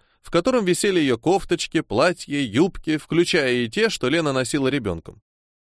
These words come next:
На стене полка с давным-давно неоткрываемыми книгами. В этой комнате, считающейся спальней, Лена бывала редко.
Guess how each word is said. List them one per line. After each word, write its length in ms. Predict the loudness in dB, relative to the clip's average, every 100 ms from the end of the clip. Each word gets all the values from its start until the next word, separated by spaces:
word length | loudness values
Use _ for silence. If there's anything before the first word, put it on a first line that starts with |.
| _ _ _ _ -4
На 140 | -2
стене 400 | 0 0 2 0
полка 420 | 0 0 0 0
с 60 | 0
давным-давно 640 | 0 0 0 2 0 0
неоткрываемыми 840 | 0 0 0 -2 0 0 0 -2 -4
книгами. 520 | -4 -2 -2 -4 -8 -16 _ _ _ _
В 140 | -2 0
этой 240 | 2 0
комнате, 560 | 0 0 0 0 0 0
считающейся 760 | 0 0 2 0 0 -2 -2
спальней, 640 | -4 -2 0 0 0 -2 -2
Лена 320 | -2 0 0
бывала 380 | 0 0 0 0
редко. 400 | 0 -2 -6 -20